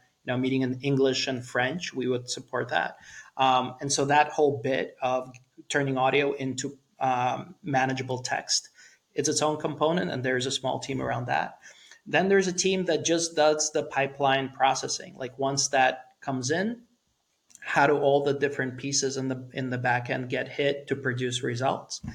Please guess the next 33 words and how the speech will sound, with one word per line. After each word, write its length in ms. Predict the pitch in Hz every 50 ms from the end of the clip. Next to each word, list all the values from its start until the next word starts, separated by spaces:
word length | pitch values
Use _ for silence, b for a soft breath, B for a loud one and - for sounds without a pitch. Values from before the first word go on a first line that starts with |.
| B B B B B B B B B _
Um, 300 | - 135 135 139 139 139
there 180 | 139 143 143 151
is 120 | 160 147
a 80 | 160 156
team 320 | - - 156 156 151 151
around 520 | 139 135 127 131 131 131 135 135 131 131 135
the 180 | 131 127 123 127
A 140 | 135 131 131
I 180 | 123 127 127 123
aspect. 640 | - - 127 120 127 123 - - 165 196 202 180 143
That 120 | 127 117
team 200 | - - 139 131
has 240 | 135 131 113 - -
gone 260 | - 135 127 131 127
through 200 | - 139 131 127
many, 360 | 131 135 131 139 143 143 143
many 340 | 131 123 123 123 120 127 123
evolutions 800 | 123 123 123 120 120 113 - 120 - - - 214 233 233 - -
over 220 | - 156 160 165
time, 320 | 160 - 156 160 190 220 208
because 560 | 180 139 - - 131 127 127 131 123 - - B B B B B B
when 220 | _ 135 139 135 131
we 100 | 135 151
started, 400 | - - - 156 156 156 147 139
there 160 | 143 127 123
was 340 | 120 123 127 131 131 131 -
no 120 | 151 156
template 500 | 151 - - 165 170 175 - 190 185 185
of 160 | 190 180 -
how 220 | - - 160 165 170
you, 520 | 170 170 170 170 165 170 165 - - - - _ _ _
um, 480 | - 143 147 147 143 147 143 143 143 b b b b _ _ _ _ _ -
execute 760 | 147 143 143 - - 151 - - - 147 147 143 - - -